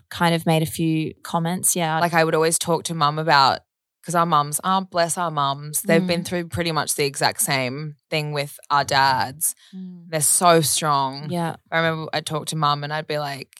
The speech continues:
Speaker 2: you know, we'd talk about how Dad used to, same thing, was quite verbal and rude to my mum and, you know, at, same with Jules. And Mum goes, "Look, I know he never hit me,
Speaker 1: Mm.
Speaker 2: but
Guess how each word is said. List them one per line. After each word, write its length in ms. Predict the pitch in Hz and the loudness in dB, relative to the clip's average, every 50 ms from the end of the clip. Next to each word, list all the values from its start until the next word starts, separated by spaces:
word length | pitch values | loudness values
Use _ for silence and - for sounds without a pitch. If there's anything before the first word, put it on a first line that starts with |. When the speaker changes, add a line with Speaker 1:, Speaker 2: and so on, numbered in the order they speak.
| _ _ _ | _ _ _
Speaker 2:
you 120 | - 175 170 | -6 -4 0
know, 440 | 165 147 143 139 135 151 185 - - - _ | 0 2 2 0 -2 -4 -8 -12 -16 -18 _
we'd 160 | - 165 165 | -8 -8 -6
talk 200 | - 160 156 147 160 | -2 -2 -2 -2 0
about 220 | 151 151 139 - | 0 2 2 2
how 180 | 151 143 143 143 | 2 2 0 2
Dad 360 | 143 151 139 135 135 135 139 | 2 2 2 2 2 0 -2
used 220 | 143 143 139 - - | -4 -4 -4 -4 -2
to, 80 | 147 | -2
same 260 | 147 - 156 143 139 143 | -2 -2 -2 -2 -4 -6
thing, 200 | 147 139 139 143 | -6 -8 -8 -8
was 120 | 143 139 | -8 -8
quite 260 | - - 147 131 - | -4 -2 -2 -2 -2
verbal 680 | - 143 139 135 135 131 139 135 135 131 131 135 156 175 - _ _ _ _ _ _ _ - | 0 2 2 2 2 2 0 -2 -2 -2 -4 -6 -8 -14 -18 _ _ _ _ _ _ _ -8
and 280 | 156 151 151 143 139 | -6 -6 -6 -4 -4
rude 280 | 147 147 143 135 143 151 | -2 0 0 0 0 -2
to 100 | - 165 | -4 -2
my 160 | 156 147 143 | -2 0 -2
mum 400 | 143 147 143 139 139 139 139 143 | 0 0 0 0 0 -2 -2 -6
and, 320 | 139 139 139 143 143 151 - _ _ _ | -8 -12 -12 -14 -18 -20 -20 _ _ _
you 80 | - 160 | -8 -4
know, 80 | 147 139 | -4 -2
at, 340 | 117 85 117 - - - | 0 0 -2 -2 -4 -4
same 240 | 160 - 156 143 139 | -6 -6 -4 -4 -6
with 140 | 131 143 - | -8 -8 -8
Jules. 500 | - - 143 135 131 135 139 143 139 - - - - - - - _ _ _ - | -6 -4 -4 -4 -4 -4 -4 -6 -6 -6 -8 -10 -20 -20 -20 -20 _ _ _ -4
And 420 | 156 156 147 147 135 117 90 - _ _ _ _ | -2 -2 -2 -4 -8 -10 -12 -14 _ _ _ _
Mum 280 | 170 170 165 165 170 170 | -2 2 2 2 2 2
goes, 340 | 180 170 165 165 165 - - | 0 0 0 0 -2 -2 -4
"Look, 140 | 170 165 - _ _ - | -4 -6 -6 _ _ -4
I 100 | 160 170 | -2 0
know 160 | 170 170 175 | 2 2 2
he 160 | 170 170 180 | 2 0 0
never 240 | 180 175 170 151 143 | 0 0 0 0 0
hit 320 | 139 135 143 185 202 - | -2 -4 -4 -4 -4 -4
me, 460 | - 170 151 143 143 147 160 160 160 - | -4 -4 -4 -2 -4 -4 -6 -8 -8 -6
Speaker 1:
Mm. 140 | - 190 185 | -4 -2 2
Speaker 2:
but 300 | 185 160 151 139 - - | 4 6 6 6 4 2